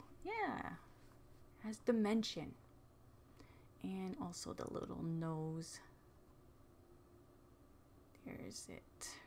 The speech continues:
right there. You just have to be careful not to touch it and let it sit. And it goes clear. It's kinda milky right now, but it goes clear.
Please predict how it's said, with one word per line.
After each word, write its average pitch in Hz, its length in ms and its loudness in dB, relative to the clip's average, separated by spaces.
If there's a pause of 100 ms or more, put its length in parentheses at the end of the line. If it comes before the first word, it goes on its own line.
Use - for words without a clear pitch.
(120)
right - 160 -2 (180)
there. 285 340 12 (3250)
You - 40 -6
just - 200 -2
have - 200 2
to 208 80 6
be 214 100 4
careful 208 680 6 (120)
not - 220 -4
to - 160 -2
touch - 340 0
it - 300 0 (380)
and 170 340 0 (180)
let 170 300 0
it - 180 -2
sit. - 520 0 (520)
And 226 120 12
it 247 100 12
goes 214 240 12
clear. 165 680 4 (220)
It's - 140 -4
kinda - 360 2
milky 170 480 6
right 226 260 8
now, 240 260 10
but 233 200 6
it - 100 0
goes - 360 -2
clear. - 540 -2